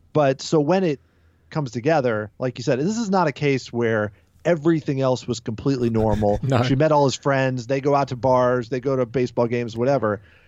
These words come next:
Speaker 1: This is not that. This
Speaker 2: No.
Speaker 1: is something else. So I think that also makes it a lot clearer for sure.
Speaker 2: What do you think about her sitting here in the cold light of day,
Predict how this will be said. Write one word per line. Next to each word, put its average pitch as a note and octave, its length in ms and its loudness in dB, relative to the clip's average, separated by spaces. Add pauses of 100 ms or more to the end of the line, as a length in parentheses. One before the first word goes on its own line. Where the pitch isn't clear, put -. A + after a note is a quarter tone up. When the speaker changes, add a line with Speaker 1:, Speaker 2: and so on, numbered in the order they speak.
(380)
Speaker 1:
This F#3+ 160 2
is E3+ 140 -2
not C3+ 280 -2
that. - 360 -10
This C3+ 140 2
Speaker 2:
No. A2+ 100 6
Speaker 1:
is F#2+ 80 2
something C#3 320 2
else. G#2 240 -4
So C3+ 240 0
I C3+ 140 4
think F3 340 0
that C#3+ 180 0
also C3 300 0
makes A2 280 -6
it G#2+ 60 -6
a G2+ 40 -8
lot G2 240 -8
clearer G#2 340 -2
for F2 160 -6
sure. - 460 -6 (2750)
Speaker 2:
What E3+ 100 4
do A3 60 4
you G#3+ 100 2
think E3 240 -4
about A#2+ 240 4
her G#2+ 160 2
sitting A2 300 0
here G#2 180 -2
in G#2 80 -2
the G#2 80 -6
cold G#2+ 300 2
light G#2 200 0
of G#2 80 -2
day, G#2 360 -2